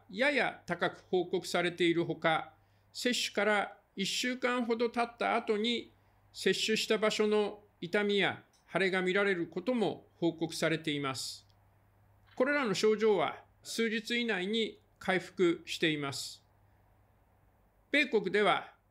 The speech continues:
接種後のアナフィラキシーの発生頻度は、百万回あたり二点五件と報告されており、ファイザー社製の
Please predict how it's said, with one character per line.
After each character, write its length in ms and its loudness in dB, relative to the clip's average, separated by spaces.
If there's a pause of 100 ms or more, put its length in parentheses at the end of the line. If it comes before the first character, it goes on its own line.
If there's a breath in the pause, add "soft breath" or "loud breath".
(120)
接 240 0 (100)
種 100 -2
後 120 0
の 300 0 (240)
ア 100 0
ナ 140 0
フ 120 -4
ィ 20 0
ラ 100 0
キ 100 -4
シ 160 0
ー 40 0
の 100 -2
発 260 -4
生 180 4
頻 280 -4
度 120 0
は、 300 0 (400)
百 260 -2
万 200 2
回 280 2
あ 100 0
た 140 2
り 240 -4 (220)
二 240 -2
点 240 0
五 160 2
件 240 0
と 420 -4
報 160 0
告 200 -6
さ 160 0
れ 100 0
て 100 -4
お 140 0
り、 200 -4 (540 soft breath)
フ 100 0
ァ 100 4
イ 20 0
ザ 140 2
ー 40 0
社 160 -2
製 240 2
の 360 -2